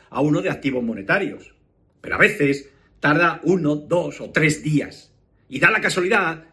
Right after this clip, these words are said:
que cuando el mercado cae, cae muy violentamente. Y si tarda dos días, pues cuando usted va a hacer el traspaso,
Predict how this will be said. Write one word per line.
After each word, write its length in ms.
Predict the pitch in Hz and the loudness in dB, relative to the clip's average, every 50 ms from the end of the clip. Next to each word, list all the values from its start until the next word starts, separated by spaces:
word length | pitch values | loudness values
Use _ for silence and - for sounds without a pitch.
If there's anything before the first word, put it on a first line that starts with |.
| _ _ | _ _
que 100 | - 135 | -14 -10
cuando 200 | - 131 110 113 | -8 -6 -6 -6
el 60 | 110 | -6
mercado 420 | 104 107 107 - - 180 190 190 185 | -8 -10 -8 -2 0 2 2 2 2
cae, 480 | - 202 185 175 180 180 185 - - _ | 2 2 2 2 0 -4 -6 -10 -12 _
cae 200 | - 151 156 156 | -2 0 2 2
muy 180 | 151 165 156 143 | 2 0 -2 -2
violentamente. 920 | 131 127 120 127 120 117 127 113 131 202 214 - - - - - - _ _ _ _ _ _ _ - | -2 -4 -6 -6 -8 -8 -8 -6 -6 -6 -6 -6 -8 -10 -10 -12 -18 _ _ _ _ _ _ _ -4
Y 140 | 151 170 | -2 -2
si 180 | 156 147 139 120 | 0 -2 -2 0
tarda 300 | - 160 170 180 180 180 | 2 2 2 2 2 0
dos 180 | 175 185 165 - | 0 0 -2 -2
días, 420 | 220 214 202 196 196 202 190 - - - _ _ | -2 0 2 2 2 0 -2 -6 -12 -20 _ _
pues 160 | - 139 - | -12 -10 -8
cuando 240 | - 139 127 123 123 | -6 -6 -4 -4 -6
usted 340 | 117 - - 170 151 147 - 147 127 | -8 -6 -4 -4 -4 -4 -6 -4 0
va 80 | 170 | 0
a 40 | 160 | 0
hacer 240 | 151 - 185 180 151 | 0 0 -2 -2 -2
el 140 | 127 120 - | -2 -4 -6
traspaso, 680 | - 131 131 - - 196 180 - - 185 185 185 - | -6 -8 -6 -4 -2 -2 0 0 -2 -6 -8 -10 -14